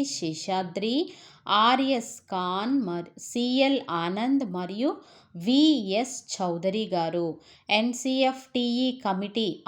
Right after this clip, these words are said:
ఆరు చాప్టర్లతో కూడిన నివేదికను రెండు వేల పదిలో ఎన్సీటీఈకి సమర్పించడం జరిగింది.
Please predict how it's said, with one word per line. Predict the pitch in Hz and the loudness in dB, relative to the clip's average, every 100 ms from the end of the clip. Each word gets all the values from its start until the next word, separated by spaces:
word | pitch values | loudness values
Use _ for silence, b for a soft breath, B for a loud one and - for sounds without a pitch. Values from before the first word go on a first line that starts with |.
| 190 | 2
ఆరు | 220 285 311 | 4 4 0
చాప్టర్లతో | - 202 180 - 180 190 190 233 233 | 0 0 0 -4 -4 -4 -4 -4 -4
కూడిన | 185 175 180 233 214 | -4 -4 -4 -4 -4
నివేదికను | 170 190 233 220 - 170 226 392 B B B | -2 0 0 -2 -8 -6 -4 -4 B B B
రెండు | 214 220 247 | 2 4 6
వేల | 294 277 247 - - | 6 6 2 -4 -4
పదిలో | 190 180 233 214 220 302 196 190 | -4 -2 -2 -2 -2 -2 0 -2
ఎన్సీటీఈకి | 208 233 - 311 302 226 196 180 247 247 | -2 -4 0 0 0 -4 -4 -6 -6 -8
సమర్పించడం | - 175 214 - 233 185 - 165 196 240 | -6 -6 -6 -6 -6 -6 -6 -6 -4 -4
జరిగింది. | 220 175 156 156 165 180 | -4 -4 -6 -6 -4 -4